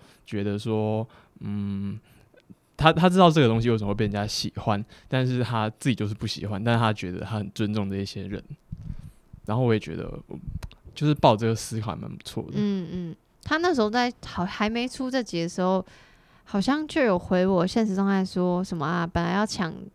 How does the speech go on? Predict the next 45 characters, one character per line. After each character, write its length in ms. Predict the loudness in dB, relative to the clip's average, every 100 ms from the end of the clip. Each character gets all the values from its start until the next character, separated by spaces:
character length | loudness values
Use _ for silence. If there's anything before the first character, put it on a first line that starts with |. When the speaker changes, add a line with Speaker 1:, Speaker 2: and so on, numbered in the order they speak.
| -20 _ _ -6
Speaker 2:
听 140 | -4
一 60 | 0
遍 160 | 2
的 100 | 2
饭 160 | 2 0
碗， 120 | 0
没 120 | 0
想 160 | 0 0
到 120 | 0
我 80 | 0
们 120 | 2
又 140 | 2
更 240 | 4 0 -2
新 220 | -6 -6
了。” 80 | -8
Speaker 1:
呃。 60 | -12 -20 -6 0
Speaker 2:
我 60 |
说 260 | 6 6 6 0 -20 0
，“你 60 | 4
没 120 | 6
有 80 | 6
发 160 | 6
现 140 | 6 4
我 60 |
们 140 | 4 4
是 100 | 4
周 280 | 6 6
更 180 | 6 4
吗？” 160 | 4 2
他 80 | 2
说 120 | 4
，“诶， 100 | 0 2 8
对 180 | 8 8
吼。” 200 | 2 -2 -10 -4
我 60 | 8
后 100 | 10
来 100 | 10
好 100 | 6
像 80 |
有 100 | 6
自 100 | 6
己 80 | 4 4
发 180 | 0
现。 180 | 0 -2 0 0
Speaker 1:
<laughs> 200 | 0 0